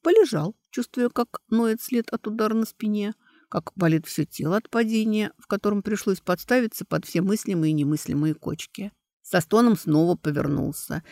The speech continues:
и, даже благодарный, что незнакомка сбежала, со стоном же встал сначала на колени,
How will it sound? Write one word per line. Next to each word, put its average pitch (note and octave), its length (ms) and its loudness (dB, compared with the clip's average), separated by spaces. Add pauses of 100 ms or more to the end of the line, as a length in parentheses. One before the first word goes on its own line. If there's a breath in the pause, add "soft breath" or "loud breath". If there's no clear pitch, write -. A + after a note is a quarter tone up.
(220 loud breath)
и, D#3+ 260 4
даже D3+ 260 2
благодарный, D3 800 -2
что - 180 -10
незнакомка C#3+ 680 -4
сбежала, F3 680 0 (360 soft breath)
со A3+ 160 4
стоном D#4+ 420 8
же C#4 220 4
встал C#4+ 260 2
сначала A#3 400 0
на A3 140 2
колени, D#3 680 4